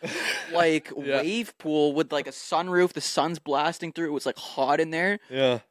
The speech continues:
Speaker 2: And so we're doing this little lesson. I guess Naylor had, like, has surfed before. Neil, Neil has surfed.
Speaker 1: Of course he has. He's got
Speaker 2: And,
Speaker 1: the hair
Speaker 2: yeah.
Speaker 1: for it.
Speaker 2: And then, so I'm like, "I've never, like, really surfed, but, like, I, I can snowboard, I can skateboard. Like, I've,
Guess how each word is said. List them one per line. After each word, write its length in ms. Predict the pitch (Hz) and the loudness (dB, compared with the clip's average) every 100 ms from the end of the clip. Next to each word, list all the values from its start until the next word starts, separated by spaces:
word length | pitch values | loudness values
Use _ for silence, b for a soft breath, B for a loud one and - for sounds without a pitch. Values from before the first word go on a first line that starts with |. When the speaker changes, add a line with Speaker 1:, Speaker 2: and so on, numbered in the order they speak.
| _ | _
Speaker 2:
And 400 | 135 139 135 135 | -6 -2 -2 -2
so 460 | - 147 135 131 - | 2 6 6 6 2
we're 100 | 147 | -4
doing 240 | 139 160 160 | -2 -4 -4
this 160 | 143 | -8
little 120 | 139 123 | -4 0
lesson. 440 | 143 - 135 127 b b b | 0 0 -8 -8 b b b
I 100 | - | -2
guess 160 | 170 - | -2 -2
Naylor 300 | 135 143 143 | 0 2 4
had, 180 | 127 - | 2 0
like, 240 | 107 - | -6 -6
has 160 | 139 135 | -14 -14
surfed 420 | - - 131 143 | -16 -4 -2 -2
before. 440 | - - - - - _ | -8 -10 -8 -8 -12 _
Neil, 300 | 123 131 110 | -6 -4 -2
Neil 160 | 131 135 | 2 2
has 100 | 117 | 2
surfed. 180 | 131 110 | 0 0
Speaker 1:
Of 40 | |
course 200 | 151 - | -2 -6
he 120 | 78 - | -14 -16
has. 100 | - | -16
He's 160 | - 117 | -12 -2
got 180 | 120 110 | -2 -2
Speaker 2:
And, 40 | |
Speaker 1:
the 60 | - | -4
hair 160 | 113 127 | -2 2
Speaker 2:
yeah. 220 | 120 - | 2 0
Speaker 1:
for 80 | - | -8
it. 100 | - 110 | -14 -10
Speaker 2:
And 120 | 131 | -4
then, 180 | 131 135 | -2 -2
so 180 | - 131 | -2 2
I'm 140 | 160 | 2
like, 220 | 165 127 - | 2 0 0
"I've 200 | 123 127 | -2 -2
never, 340 | 82 104 107 | -6 -2 -2
like, 200 | 90 - | -2 -2
really 220 | 117 101 | -4 -4
surfed, 360 | - - 139 131 | -4 2 4 4
but, 80 | 127 | 2
like, 140 | 113 | 0
I, 120 | 107 - | 0 -2
I 60 | 117 | -8
can 100 | 127 | -8
snowboard, 500 | - 123 113 120 113 | -4 -4 2 2 2
I 40 | |
can 100 | 101 | -2
skateboard. 440 | - 131 123 120 | -4 -2 0 0
Like, 120 | 110 101 | 0 -2
I've, 180 | 104 | -4